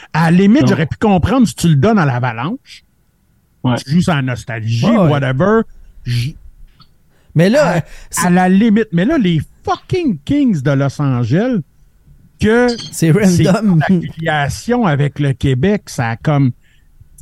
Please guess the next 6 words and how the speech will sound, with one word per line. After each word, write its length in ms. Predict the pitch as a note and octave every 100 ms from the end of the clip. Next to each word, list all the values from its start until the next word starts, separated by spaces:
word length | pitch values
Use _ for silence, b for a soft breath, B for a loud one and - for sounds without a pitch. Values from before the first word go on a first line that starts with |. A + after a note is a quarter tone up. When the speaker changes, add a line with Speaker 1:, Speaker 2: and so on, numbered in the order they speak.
| -
Speaker 1:
crissement 600 | C4 - - E3+ E3 D3+ B2
pas 160 | - A3
de 80 | E3
rapport 640 | B2+ A#2+ C3+ A#2+ A2 G#2
là. 260 | A2+ A#2+ G#3+ - - _ _ _ _ _ _ _ _ -
Euh, 340 | C3 B2+ B2+